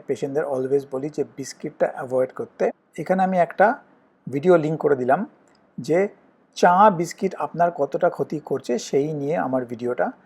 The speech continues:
এই ভিডিওটা দেখা হয়ে গেলে দয়া করে ওটা দেখে নেবেন। আজকে specifically আলোচনা করব যে সুগার ফ্রি বিস্কিট, যেটা আপনারা মনে করছেন খুব ভালো, ডায়াবেটিস পেশেন্টের জন্য ভালো, আপনি আপনার বাবা মার জন্য হয়তো কিনে দিচ্ছেন যারা ডায়াবেটিসে ভুগছে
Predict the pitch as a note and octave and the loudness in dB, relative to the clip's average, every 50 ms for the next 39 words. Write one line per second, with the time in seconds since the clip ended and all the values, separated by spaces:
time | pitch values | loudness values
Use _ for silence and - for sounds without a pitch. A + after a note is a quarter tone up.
0 | _ _ _ _ _ _ _ _ _ _ - - E3+ G3 E3+ E3 D#3+ D#3 D#3 D3+ | _ _ _ _ _ _ _ _ _ _ -2 0 2 2 2 0 -2 0 2 2
1 | C#3+ C#3+ C#3 - - C3+ C3 D3 C3+ C3+ D#3 D#3+ C3 B2+ B2+ C3 C3+ C#3+ C#3 C3+ | 4 2 2 0 0 0 2 2 2 2 0 -2 -2 0 0 0 -2 -2 -2 -2
2 | D3 B2 A#2+ C#3+ C3+ - D#3 C#3+ C3+ B2 C#3+ F#3+ A3+ - _ _ _ _ _ _ | -2 0 0 0 2 0 0 0 2 0 0 0 -2 -4 _ _ _ _ _ _
3 | _ _ _ _ _ _ - - - - - - A3+ - - - D#3+ - F3 D#3 | _ _ _ _ _ _ 0 2 2 2 2 0 -2 -2 -2 -2 -4 -4 -4 -2
4 | D#3 E3+ E3+ D3 C#3+ C#3 - D#3+ D3+ C#3+ - B2+ B2+ A#2+ C#3+ F3 B3 - _ _ | 0 2 2 2 2 2 0 -2 -2 -2 -4 -4 -4 -2 -2 -2 -2 -4 _ _
5 | _ _ _ - D3+ D3 - - - F#3+ F#3+ A#3+ G#3+ E3 - G#3 F3+ C3+ C3+ B2+ | _ _ _ -10 -8 -8 -4 -2 0 4 6 6 6 6 4 0 0 0 -2 -6
6 | - - A#2 A2 - _ _ _ _ _ _ _ _ _ _ _ _ - D3 D3 | -8 -12 -16 -18 -18 _ _ _ _ _ _ _ _ _ _ _ _ -4 0 2
7 | D3 D3+ D#3 D#3+ D#3 D3 B2+ C3+ C#3+ C#3+ E3 F3+ F3 - F#3 E3+ - - F3 D3+ | 2 2 0 0 0 -2 -2 -2 -4 -2 0 0 2 2 0 0 0 0 -4 -4
8 | - - D3 B2 A2+ A2+ C3+ B2 A#2+ A2+ - _ _ _ _ _ _ - D3 A#2+ | -4 -6 -8 -6 -2 -2 -2 -2 -2 -6 -12 _ _ _ _ _ _ -8 -4 0
9 | C3 C#3 C#3+ D3 D#3+ D#3+ D#3 D#3 - - - E3 D#3+ D#3+ D#3 D#3+ D3+ D3 C#3+ B2 | 0 2 0 0 -2 -6 -8 -8 -8 -6 -6 -4 -4 -4 -4 -4 -4 -4 -4 -4
10 | C3+ B2+ B2 A2+ G#2 - _ _ _ _ _ _ - - D#3 C#3+ - - E3 E3 | -2 -2 -2 -2 -4 -12 _ _ _ _ _ _ -10 -8 -8 -6 -6 -4 -2 0
11 | D#3+ - - D#3+ E3 D#3+ D3+ B2+ B2+ C3 C#3 C3+ C#3+ D#3 D#3+ C#3+ D#3+ E3 E3 E3+ | 0 0 -2 -2 -2 -2 0 0 0 0 2 2 2 0 0 0 -2 -4 -2 -2
12 | D#3 D#3+ D#3+ F3+ D3+ - E3+ D#3 D#3 D3 D3 - - D3+ C#3+ C#3+ C#3+ D3 C#3 C#3 | -2 -2 0 -2 -4 -4 -6 -6 -6 -6 -8 -8 -8 -6 -2 0 0 2 2 2
13 | C3 C3 C3 C#3 C#3+ C#3 D3+ C#3+ B2+ D3+ C#3+ - - - B2+ A2 | 2 2 0 -4 -4 -2 -2 -2 -2 -4 -8 -8 -8 -12 -12 -12